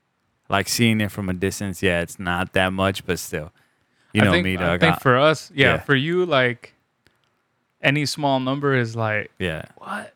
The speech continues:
Speaker 1: Yeah.
Speaker 2: To me, it's di-, it's different because I'm used to, like,
Speaker 1: This man's seasoned.
Speaker 2: a, a little bit. I'm a
Speaker 1: He's
Speaker 2: little
Speaker 1: experienced with
Speaker 2: desensitized.
Speaker 1: this.
Speaker 2: But the,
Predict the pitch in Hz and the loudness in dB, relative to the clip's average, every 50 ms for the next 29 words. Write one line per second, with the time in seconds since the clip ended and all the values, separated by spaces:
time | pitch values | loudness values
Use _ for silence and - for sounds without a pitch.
0 | _ _ _ - 95 87 - 143 131 147 160 196 233 226 165 - - - 147 151 | _ _ _ -14 -8 -4 -2 0 2 2 2 2 2 2 0 0 -6 -10 -10 -10
1 | - - 127 - 151 135 123 123 123 160 160 - 185 165 151 139 127 120 - 135 | -10 -6 -2 0 0 0 0 0 0 0 0 0 -4 -8 -6 -6 -6 -2 2 2
2 | 127 123 117 113 113 - _ _ _ _ _ _ _ _ _ _ _ _ - 123 | 2 2 0 -4 -8 -14 _ _ _ _ _ _ _ _ _ _ _ _ -8 -4
3 | 123 127 131 131 131 120 - - - 135 120 117 113 107 107 107 - - - _ | -2 -2 0 0 0 -2 -2 -6 -6 -4 -4 -4 -4 -6 -6 -8 -10 -16 -20 _
4 | _ - 104 98 - - 101 95 92 90 87 - - 123 120 110 98 101 98 90 | _ -6 -6 -4 -2 0 0 -2 -2 -2 -2 -2 0 0 0 0 -2 -4 -8 -8
5 | 92 87 - - _ _ _ _ _ _ - - - - - - 131 113 170 175 | -10 -14 -16 -20 _ _ _ _ _ _ -6 -6 -6 -4 -2 -2 0 2 2 4
6 | 190 208 180 143 127 117 123 120 - 151 185 208 226 208 214 214 208 190 156 156 | 4 6 4 4 2 0 0 2 2 2 4 2 2 4 4 4 4 2 4 6
7 | 143 139 135 131 123 120 117 110 139 - 135 131 131 127 120 107 104 98 - - | 6 6 6 6 4 2 0 -2 0 2 2 2 4 2 2 0 -2 -2 -4 -8
8 | - - - - _ _ - 160 156 156 - _ 160 170 170 | -12 -14 -14 -18 _ _ 2 2 2 2 0 _ -10 -10 -10